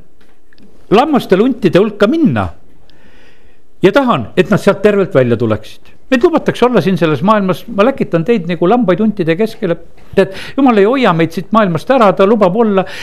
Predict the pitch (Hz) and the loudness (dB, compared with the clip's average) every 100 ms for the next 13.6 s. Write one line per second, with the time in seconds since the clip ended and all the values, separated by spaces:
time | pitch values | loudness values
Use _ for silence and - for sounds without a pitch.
0 | - 175 170 185 202 233 196 - 202 226 | -2 2 2 2 2 2 2 2 2 4
1 | 220 170 151 185 165 208 170 156 160 139 | 4 2 2 2 2 2 2 2 2 0
2 | 104 - - - - 165 302 311 - 123 | -2 -6 -12 -12 0 2 4 2 2 0
3 | 107 85 - - - - - - - - | 0 -4 -10 -16 -16 -16 -16 -16 -16 -16
4 | - 214 202 151 147 226 208 156 233 233 | 0 0 2 0 2 2 4 2 4 2
5 | - 139 - 190 262 190 135 - - - | 0 -4 2 2 4 2 2 -4 -14 -16
6 | - 190 170 139 117 113 101 95 - - | -2 0 2 2 2 2 0 -6 -12 -14
7 | - 165 156 - 151 240 226 240 226 175 | -2 2 2 2 2 2 2 0 0 0
8 | 185 220 185 143 151 240 208 135 - - | 2 4 2 2 2 2 2 0 -8 -10
9 | - 160 160 147 - 180 277 262 160 - | 0 2 4 2 2 2 4 2 0 -6
10 | - - 156 147 147 180 214 208 220 208 | -16 -2 2 4 4 2 4 4 4 2
11 | 170 156 170 180 165 160 147 147 - - | 0 2 2 2 2 0 -2 -6 -6 -12
12 | - 214 - 190 185 175 - 147 143 139 | -6 -6 0 0 0 0 2 2 2 -2
13 | 143 185 220 339 180 | -2 0 4 4 2